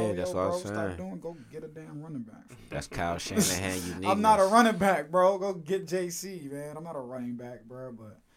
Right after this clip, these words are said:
Speaker 1: yeah, we'll see where he goes, man. All-star receivers on the move again.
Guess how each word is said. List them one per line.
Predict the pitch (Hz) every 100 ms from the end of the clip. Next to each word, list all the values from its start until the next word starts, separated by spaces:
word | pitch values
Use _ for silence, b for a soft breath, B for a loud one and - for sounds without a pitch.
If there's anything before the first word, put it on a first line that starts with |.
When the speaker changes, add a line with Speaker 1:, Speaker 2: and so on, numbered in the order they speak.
| b b -
Speaker 1:
yeah, | 127 147 139
we'll | 131 156
see | 196
where | 190 185
he | 180
goes, | 185 190 170
man. | 160 165 165 185 - B -
All-star | 117 135 - 143 143
receivers | 143 151 170 147
on | 139 147
the |
move | 143 160 196 143
again. | 139 185 185